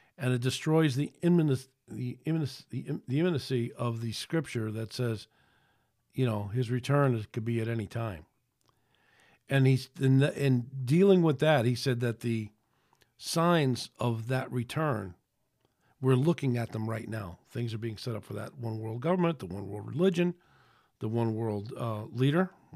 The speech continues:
okay, and a one world monetary system. It's gonna be all set.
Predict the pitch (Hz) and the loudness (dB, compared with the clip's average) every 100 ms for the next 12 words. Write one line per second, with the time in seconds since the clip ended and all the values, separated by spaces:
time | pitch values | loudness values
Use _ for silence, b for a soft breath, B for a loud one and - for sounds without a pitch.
0 | 98 98 120 139 110 120 127 127 131 120 | -14 -8 -4 -2 -2 -2 0 0 0 0
1 | 160 160 - 95 - - - - - 101 | 0 0 -4 -10 -12 -14 -16 -20 -16 -14
2 | 101 98 110 - 73 69 69 69 - 123 | -12 -10 -8 -6 -4 -6 -6 -8 -10 -14
3 | - | -18